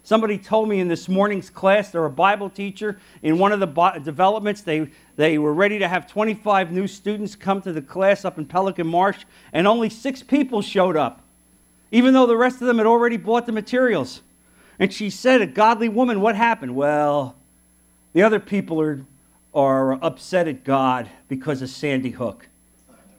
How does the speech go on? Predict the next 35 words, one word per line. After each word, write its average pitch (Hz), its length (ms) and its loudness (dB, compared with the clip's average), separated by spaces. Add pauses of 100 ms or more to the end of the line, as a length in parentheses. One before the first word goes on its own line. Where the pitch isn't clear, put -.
(480)
They're 190 100 4
upset 277 400 4
at - 160 -6
God 220 360 4
and 196 100 -6
they 196 100 0
don't 233 140 0
want 220 160 2
to 190 80 -6
study 180 560 0
anymore 147 600 0 (380)
because 175 640 0
why 214 400 2
would, 180 400 0
why 202 260 0
would 185 220 -2
they 170 120 0
study 165 380 -2
about 143 240 0
a 131 40 -4
God 135 440 -2
that 123 160 -6
did 131 180 -4
this 120 240 -8
evil? 117 300 -6
And 131 100 0
you're 202 120 2
gonna 202 200 -2
see, 202 380 -2
as 156 140 -2
we've 180 240 -4
done 175 200 0
over 185 380 2
and 170 100 -2
over, 170 360 0